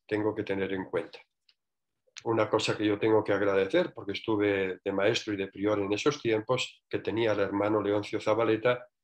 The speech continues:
y fue sencillamente saber que sí está él. Yo también estaba con él ayudándole, o con lo que fuere, y entonces para mí fue también muy, muy emotivo. Eh, de los últimos momentos,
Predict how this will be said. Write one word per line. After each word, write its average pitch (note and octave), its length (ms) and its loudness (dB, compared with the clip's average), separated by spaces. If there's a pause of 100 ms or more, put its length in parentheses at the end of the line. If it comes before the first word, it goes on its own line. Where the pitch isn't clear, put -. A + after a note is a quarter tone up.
(140)
y G2+ 100 -4
fue G2+ 380 0
sencillamente G#2+ 680 0
saber G2 340 -2
que G2+ 120 -4
sí A#2 100 0
está B2 320 0
él. F#3+ 160 -2 (320)
Yo A2 120 0
también G#2 320 0
estaba G2+ 380 0
con G2+ 160 0
él G2+ 120 0
ayudándole, B2 720 0 (260)
o G2 200 -4
con G#2 120 0
lo G#2+ 100 2
que G#2+ 140 -2
fuere, G2+ 460 -2
y G#2 80 -4
entonces G2 400 -2
para F2+ 260 -4
mí G2+ 180 -2 (240)
fue G2+ 180 -4
también F#2 380 -4
muy, C#3+ 380 2 (100)
muy G#2+ 220 -2
emotivo. E2+ 480 -6 (1400)
Eh, A2 800 2 (400)
de A2+ 180 -2
los A2+ 200 2
últimos A#2 440 4
momentos, A2 960 0